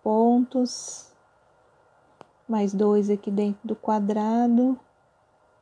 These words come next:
E um na base, eu tenho sete. E vamos trabalhando aí agora um total de quatorze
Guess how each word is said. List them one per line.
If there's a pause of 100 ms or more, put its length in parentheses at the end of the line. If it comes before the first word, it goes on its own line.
(1300)
E
um
na
base,
eu
tenho
sete. (540)
E
vamos
trabalhando
aí
agora
um
total
de (140)
quatorze